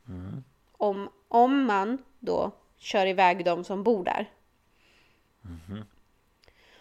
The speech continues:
Speaker 2: Så till slut så säger man ja, om man börjar köra iväg då främst ryska och franska fångar till andra läger. Och det här är ju som,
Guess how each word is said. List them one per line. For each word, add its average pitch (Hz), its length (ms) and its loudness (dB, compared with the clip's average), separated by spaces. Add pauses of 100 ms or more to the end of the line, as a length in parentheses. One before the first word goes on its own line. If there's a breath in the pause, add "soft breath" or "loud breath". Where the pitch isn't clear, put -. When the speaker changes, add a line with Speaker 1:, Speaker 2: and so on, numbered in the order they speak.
(360 soft breath)
Speaker 2:
Så - 160 0
till 262 180 2
slut 262 200 2
så 254 100 -6
säger 220 240 0
man 190 300 -4
ja, 277 400 6
om 254 100 -2
man 226 140 0
börjar 220 220 2
köra 208 360 2
iväg 185 460 2
då 160 140 -4
främst - 580 -2
ryska 208 480 -2
och 196 80 0
franska 214 380 -4
fångar 185 260 -6
till 190 120 -6
andra 175 200 -4
läger. 160 440 -4
Och 196 120 -4
det 208 60 -4
här 208 280 4
är 220 260 0
ju - 60 -12
som, 208 340 -8